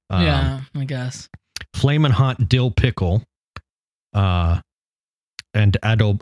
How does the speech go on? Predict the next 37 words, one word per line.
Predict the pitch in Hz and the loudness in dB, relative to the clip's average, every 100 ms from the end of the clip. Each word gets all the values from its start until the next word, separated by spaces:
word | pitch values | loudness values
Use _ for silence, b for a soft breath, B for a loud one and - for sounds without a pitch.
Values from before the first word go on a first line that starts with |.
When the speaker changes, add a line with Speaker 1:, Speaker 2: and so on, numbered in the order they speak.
| - | 0
Speaker 1:
adobadas, | 113 107 98 92 76 80 - - - _ _ | 2 4 2 0 0 -4 -4 -10 -12 _ _
Sabritas | - 101 113 120 107 - | -2 0 2 2 0 0
adobadas, | - 104 90 101 127 151 - - _ _ _ - - - _ | 0 0 2 2 0 -2 -8 -14 _ _ _ -20 -20 -20 _
flavored | - 92 82 - | -4 -2 -2 -4
potato | 85 85 80 | -2 -2 -2
chips. | - 76 - | -4 -6 -4
Those | 120 123 | -2 2
are, | 135 | 2
like, | 120 110 | 0 0
the | 113 | 0
only | 107 104 | 2 4
Speaker 2:
Hmm. | 101 | 4
Speaker 1:
ones | 98 - | 2 2
that | 98 | 0
are | 87 90 _ - | 0 -2 _ -14
r-, | 92 _ - | -14 _ -6
relatively | 101 95 95 101 - 98 87 82 | -2 2 2 0 0 2 2 2
interesting. | 87 - 90 87 87 | 0 0 -2 -2 0
The | 110 | 2
rest | 117 131 - | 2 0 0
are, | 117 | 2
like, | 110 101 - - _ - | 2 0 -4 -12 _ 0
yeah, | 113 117 82 82 | 2 2 0 -2
it's, | - 101 | -2 -2
like, | 90 | -4
barbecue, | - 90 92 90 95 90 | -2 -2 0 -2 0 0
sour | - 92 | 0 -2
cream | 98 95 | 0 2
and | 92 | 2
onion, | 87 90 90 | 4 2 2
cheddar | 87 92 98 | 2 0 0
and | 95 | 0
sour | 98 90 | 0 -2
cream, | 87 90 85 | -2 0 0
salt | - 101 | 0 -2
and | 95 | 0
vinegar. | 95 87 | 0 2